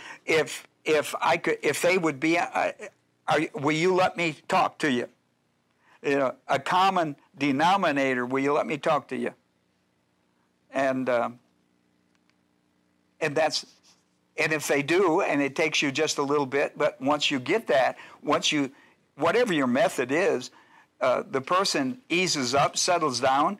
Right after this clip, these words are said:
relaxes, boom, now you got it. 'Cause they've given you permission to talk. That's a wonderful thing. And, uh, everybody's got their own little niche on how to do it. But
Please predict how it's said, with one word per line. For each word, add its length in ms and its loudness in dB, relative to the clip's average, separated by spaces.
relaxes, 720 0
boom, 420 0
now 120 2
you 140 0
got 260 2
it. 120 -12
'Cause 180 0
they've 180 0
given 220 0
you 100 0
permission 440 -2
to 60 -2
talk. 400 -2
That's 160 -2
a 60 0
wonderful 400 0
thing. 460 -2
And, 300 0
uh, 200 0
everybody's 580 0
got 200 0
their 120 -2
own 180 0
little 180 2
niche 320 0
on 100 -4
how 160 2
to 140 -2
do 300 0
it. 120 -6
But 240 -2